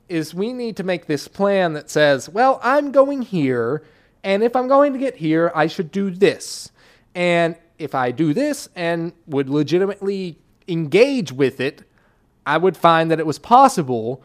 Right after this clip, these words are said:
for me to make progress that I want to make." So if you were to tackle this project, ugh, project,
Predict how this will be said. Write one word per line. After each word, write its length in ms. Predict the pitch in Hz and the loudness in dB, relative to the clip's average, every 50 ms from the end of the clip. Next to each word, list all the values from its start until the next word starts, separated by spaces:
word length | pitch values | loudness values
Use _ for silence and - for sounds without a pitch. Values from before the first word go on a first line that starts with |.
| _ _ _ _ | _ _ _ _
for 120 | - 175 160 | -2 -2 -2
me 200 | 147 139 135 131 | 0 0 -4 -4
to 80 | 143 | -2
make 240 | 139 147 147 143 - | -2 -4 -4 -4 2
progress 480 | - 185 175 170 147 139 131 135 135 - | 2 4 4 6 4 4 0 0 0 2
that 100 | 147 135 | 2 4
I 80 | 131 | 4
want 240 | 127 120 120 - - | 4 2 -2 -4 -6
to 80 | - 143 | -4 -2
make." 400 | 190 247 220 113 98 - _ _ _ _ _ _ _ _ _ | -2 -2 -2 -2 -6 -14 _ _ _ _ _ _ _ _ _
So 420 | - - 185 170 170 170 165 175 190 | -2 4 6 8 8 8 8 6 4
if 180 | 185 165 - | 2 -2 -4
you 120 | 226 269 294 | -4 -4 -2
were 240 | 285 285 262 240 233 | 2 4 4 4 2
to 120 | - 196 | 0 -8
tackle 720 | - 185 185 185 180 170 - 156 135 131 127 131 123 120 - _ _ - | -2 0 0 0 0 0 0 -2 0 0 -2 -4 -4 -8 -12 _ _ -2
this 220 | 131 143 139 - | 0 0 0 2
project, 680 | - 180 165 151 127 123 - 110 101 98 - - - _ - _ | 6 8 8 8 8 4 0 -10 -12 -12 -14 -20 -20 _ -18 _
ugh, 240 | - 160 180 143 - - - - _ - | -2 0 0 0 -2 -6 -14 -20 _ -14
project, 560 | - 117 131 143 131 - 117 107 107 _ | -8 -6 -4 -4 -4 -6 -12 -12 -12 _